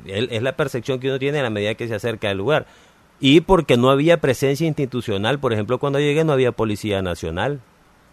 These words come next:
solo había ejército, y el ejército se encargaba de detener a las personas que cometían algún delito, pero no había policía. La policía llegó como seis, un año después, seis meses, un año después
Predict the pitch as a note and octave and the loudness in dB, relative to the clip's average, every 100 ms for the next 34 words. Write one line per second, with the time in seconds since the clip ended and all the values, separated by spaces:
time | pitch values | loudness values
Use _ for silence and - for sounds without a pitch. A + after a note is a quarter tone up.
0 | _ - G#2+ A2+ A2+ A2 F#2+ E2 D3 D3 | _ -4 0 0 2 0 0 -2 -2 -2
1 | A#2 - G2 F#2+ F#2 F2+ F2+ G2+ A2 A#2+ | -8 -4 -4 -2 -4 -4 -6 -6 -6 -4
2 | C3 C3 A#2 A#2+ C3 B2 G#2+ G2 G2+ A2 | -2 -2 0 0 0 0 -2 -4 -4 -4
3 | - A2 A#2+ A#2 A2+ A#2 G#2+ G#2 G#2+ A2+ | -6 -6 -6 -4 -6 -4 -6 -4 -4 -4
4 | A#2 B2 C#3 C#3 D3 F#3+ - _ _ _ | -4 -4 -2 -2 -2 -6 -6 _ _ _
5 | _ _ _ _ - - G#2+ G2+ G2 G2+ | _ _ _ _ -20 -4 -2 0 -2 -4
6 | F#2+ E2 D#2 D2 B2+ F#3+ A#2+ D#2+ _ _ | -4 -6 -10 -10 -6 -4 -6 -8 _ _
7 | F#2 E2 F2+ E2+ F2+ F#2+ A2 A#2+ C#3+ D#3 | -8 -6 -6 -6 -4 -2 0 2 2 0
8 | D3 A#2+ G2+ F#2 E2+ E2 - A2+ C#3+ D#3+ | -2 -2 -2 -2 -4 -8 -4 -2 -2 -4
9 | C3+ G2 A2 C3 C#3 B2+ G#2 - D3 - | -8 -6 -2 -2 -2 -4 -4 -4 -4 -2
10 | A#2+ C#3 C#3 A2+ B2 C3+ B2 - D3 E3 | -6 -4 -4 -2 -2 -2 -2 -2 0 0